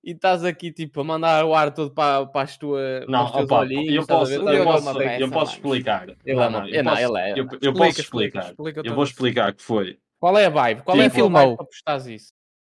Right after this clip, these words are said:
Speaker 2: Lá está, foi isso. Filmaram e mandar, e tipo, eu pensei, filmaram, vão tipo, ou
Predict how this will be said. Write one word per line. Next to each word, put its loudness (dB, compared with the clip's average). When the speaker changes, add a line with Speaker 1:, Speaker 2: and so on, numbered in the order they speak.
Speaker 2:
Lá 4
está, -4
foi -2
isso. -8
Filmaram 0
e -10
mandar, 0
e -4
tipo, -8
eu -8
pensei, -10
filmaram, -4
vão -2
tipo, -10
ou -6